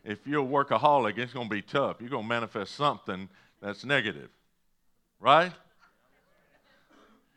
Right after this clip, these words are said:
But he didn't even command them. He sent men to them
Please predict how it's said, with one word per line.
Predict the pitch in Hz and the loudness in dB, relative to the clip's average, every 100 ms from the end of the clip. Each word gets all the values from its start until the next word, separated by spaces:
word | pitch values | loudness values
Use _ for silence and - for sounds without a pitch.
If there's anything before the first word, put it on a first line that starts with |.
| _ _ _ _ _ | _ _ _ _ _
But | 139 | -2
he | 131 185 277 | 2 4 4
didn't | 277 240 196 | 4 4 2
even | 160 147 | 0 -2
command | 156 143 151 165 175 | 0 2 4 4 2
them. | 196 | -2
He | 170 240 | -2 -2
sent | 233 - 208 - - | -2 -2 -2 -2 -10
men | 147 208 269 254 | 0 2 2 0
to | 185 156 139 | -4 -2 0
them | 127 135 147 | 0 -2 -4